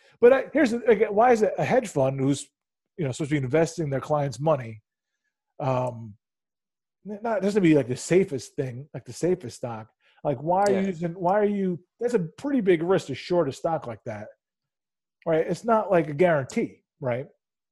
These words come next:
Speaker 1: I
Speaker 2: Yeah.
Speaker 1: guess in their mind, because it's, because if it is rigged, um, in their mind, it is a sure thing because nobody's gonna fuck with them.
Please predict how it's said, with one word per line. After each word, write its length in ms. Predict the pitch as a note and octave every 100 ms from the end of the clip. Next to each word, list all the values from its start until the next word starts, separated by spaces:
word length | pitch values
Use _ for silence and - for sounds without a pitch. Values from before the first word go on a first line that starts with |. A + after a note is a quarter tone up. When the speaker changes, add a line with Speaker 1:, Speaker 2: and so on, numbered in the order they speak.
| _ _ _ -
Speaker 1:
I 60 | D#3
Speaker 2:
Yeah. 80 | -
Speaker 1:
guess 120 | -
in 100 | F3
their 180 | G#3+ A3
mind, 360 | D3+ C#3+ D#3+
because 280 | D#3 D#3 C#3
it's, 300 | C3+ - - _
because 340 | C#3+ A#2+ C#3+ C3+
if 140 | C3
it 80 | D3+
is 180 | G3+ D3+
rigged, 480 | B3+ B3+ F3 E3+ - _ _ _ _
um, 640 | - C3+ C3+ C3 B2+ C3 E3 _ _ _ _ _ -
in 140 | D3
their 180 | E3+ G#3
mind, 300 | D#3 C#3+ C#3+
it 80 | F3
is 140 | -
a 40 | B2
sure 200 | C#3 A#2+
thing 280 | B2 B2+
because 280 | B2+ B2+ A2+
nobody's 380 | C#3 C#3 C3+ B2
gonna 160 | C3+ B2+
fuck 240 | G#3+ -
with 100 | G2+
them. 180 | F#2